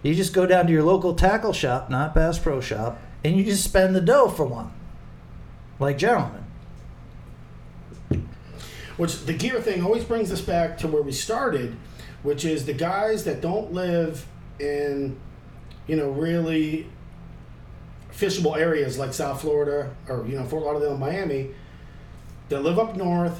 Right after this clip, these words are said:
Speaker 2: that are constantly buying gear <clears throat> and outfits and dressing in fishing clothes as on land,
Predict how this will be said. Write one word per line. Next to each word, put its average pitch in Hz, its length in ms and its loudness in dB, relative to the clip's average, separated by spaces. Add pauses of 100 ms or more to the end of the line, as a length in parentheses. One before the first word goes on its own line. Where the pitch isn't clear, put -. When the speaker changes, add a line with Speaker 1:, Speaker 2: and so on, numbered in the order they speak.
(120)
Speaker 2:
that 143 100 -2
are 135 80 -2
constantly 196 500 -2
buying 202 380 0
gear 190 460 0 (380)
<clears throat> - 260 -16
and 147 180 0
outfits 160 720 -4 (240)
and 139 220 -4
dressing 170 760 -2 (540)
in 170 280 2
fishing 214 460 0
clothes 240 600 0 (420)
as 175 460 -4
on 185 260 0
land, 175 480 -2